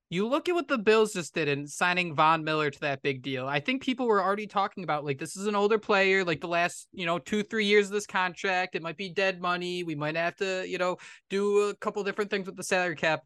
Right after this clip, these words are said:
I think I'd rather have Bradley Chubb and the fact you have this twenty-six-year-old stud. I mean, I look at those two moves because I think that's kinda what it is. We look at this arm race.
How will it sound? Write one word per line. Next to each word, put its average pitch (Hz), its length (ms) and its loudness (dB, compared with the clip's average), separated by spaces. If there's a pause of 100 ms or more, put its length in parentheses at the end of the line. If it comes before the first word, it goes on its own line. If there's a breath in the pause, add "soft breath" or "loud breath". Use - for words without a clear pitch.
(580)
I 151 100 -8
think 262 260 -2
I'd 202 180 0
rather 190 340 6
have 175 400 4
Bradley 170 440 2
Chubb 165 340 0
and 151 100 -4
the 143 100 -2
fact 170 340 0
you 165 80 -2
have 165 180 2
this 151 160 -4
twenty-six-year-old 156 960 -2
stud. 160 320 2
I 147 120 4
mean, 160 120 2
I 165 140 6
look 240 180 4
at 202 140 0
those 196 240 2
two - 180 -8
moves 139 280 -6
because 165 280 -6
I 175 80 0
think 208 220 0
that's 196 200 4
kinda 208 240 0
what 160 140 0
it 165 120 0
is. 160 200 -4
We 151 140 -4
look 180 160 -2
at - 40 0
this - 160 -10
arm 165 220 -2
race. 160 240 -4